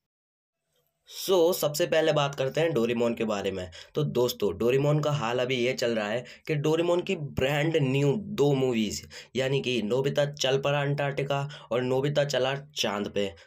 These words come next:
थोड़ा अजीब नाम है, लेकिन ये दोनों मूवीज इंडिया में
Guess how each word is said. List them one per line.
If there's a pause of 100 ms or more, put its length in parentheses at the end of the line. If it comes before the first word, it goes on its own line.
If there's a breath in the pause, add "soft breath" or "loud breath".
(100)
थोड़ा
अजीब
नाम
है,
लेकिन
ये
दोनों
मूवीज
इंडिया
में